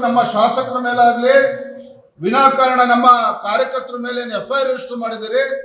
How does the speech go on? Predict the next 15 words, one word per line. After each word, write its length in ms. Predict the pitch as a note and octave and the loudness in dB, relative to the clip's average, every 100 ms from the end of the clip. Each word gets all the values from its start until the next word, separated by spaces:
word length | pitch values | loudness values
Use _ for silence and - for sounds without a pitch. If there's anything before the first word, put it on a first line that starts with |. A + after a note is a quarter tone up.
| - - - | -14 -20 -8
ತತ್ಕ್ಷಣ 420 | G#3 A#3 B3+ B3+ B3+ | -8 -4 -6 -6 -6
ಅವ್ರು 120 | B3+ G3 | -6 -4
ಬಿಡುಗಡೆ 320 | G#3 B3 C4+ C4 | -2 0 2 2
ಮಾಡಬೇಕು. 460 | A#3+ A3+ A3+ A#3 B3 A3+ - - - - _ _ _ _ _ - | 0 0 -2 -2 0 0 -2 -8 -14 -20 _ _ _ _ _ -2
ಶಾಸಕರನ್ನ 580 | G3+ C4 C4+ C#4 B3+ C4 A3 | 2 4 2 -2 -2 -4 -4
ಬಂಧನ 240 | A3+ C4 C4 | -2 0 0
ಮಾಡ್ತಕ್ಕಂಥ 440 | C4 C4 - C4 C4+ - | -2 -4 -6 -4 -4 -4
ಪ್ರಯತ್ನ 360 | A#3+ B3 B3 A#3+ A#3 | -2 -2 -2 -2 -2
ಮಾಡ್ತಾ 240 | A#3 B3 A#3 | -2 -2 -2
ಇದ್ದೀರಿ, 200 | B3 C4 A3+ | 0 -2 -4
ಖಂಡಿತ 300 | A3+ A#3+ B3 B3 | -2 0 0 0
ಅದು 100 | G#3 | 0
ಒಳ್ಳೇದಲ್ಲ. 440 | G#3+ B3+ B3+ B3+ C4 C#4 C4 - - - _ - | 0 2 4 4 4 2 -2 -10 -20 -20 _ -10
ಇದು 140 | A3 A3 - - - | -4 -4 -4 -8 -6
ಉತ್ತಮ 200 | C4+ | -2